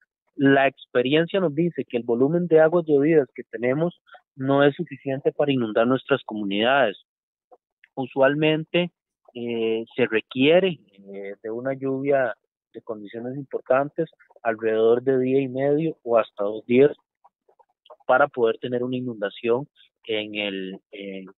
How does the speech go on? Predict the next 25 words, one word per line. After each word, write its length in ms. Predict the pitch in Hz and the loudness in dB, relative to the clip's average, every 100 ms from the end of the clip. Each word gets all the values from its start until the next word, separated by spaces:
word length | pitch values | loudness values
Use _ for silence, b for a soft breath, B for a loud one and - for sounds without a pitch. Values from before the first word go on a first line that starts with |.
| _ _ - - | _ _ -20 -12
en 120 | 117 113 | -8 -6
las 160 | 107 | -6
comunidades 640 | - 110 104 104 107 120 123 | -10 -10 -6 -2 0 2 0
aledañas 560 | 123 110 110 113 117 | -2 -2 -4 -4 -6
al 140 | 113 98 | -8 -8
río 180 | 110 110 | -6 -6
Terroa. 400 | 113 104 98 98 | -4 -2 -2 -2
Sin 160 | 123 139 | -2 0
embargo, 460 | 151 143 139 139 151 b b - | 2 4 2 0 -10 b b -12
en 160 | 110 | -10
este 200 | 110 - | -10 -6
momento 380 | 127 120 113 127 | -4 -4 -4 -6
tenemos 420 | 117 107 117 113 | -6 -8 -8 -6
un, 240 | 120 117 120 | -6 -6 -6
un 220 | 127 117 - | -6 -6 -2
fenómeno. 540 | 120 113 113 101 98 - _ _ | 0 0 -2 -4 -14 -20 _ _
Las 220 | 127 120 117 | -6 -6 -2
lluvias 260 | 127 151 | 0 2
del 140 | 160 156 | 4 6
huracán 380 | 127 - 135 139 | 4 2 0 0
Eta 380 | 143 - 160 - | -2 -2 -4 -4
han 240 | 127 127 127 | 0 0 0
sido 280 | 143 139 | 2 4
lluvias, 560 | 131 135 135 143 143 139 - | 4 2 2 4 4 2 0
este, 720 | 113 104 - _ - 101 | -4 -4 -6 _ -12 -10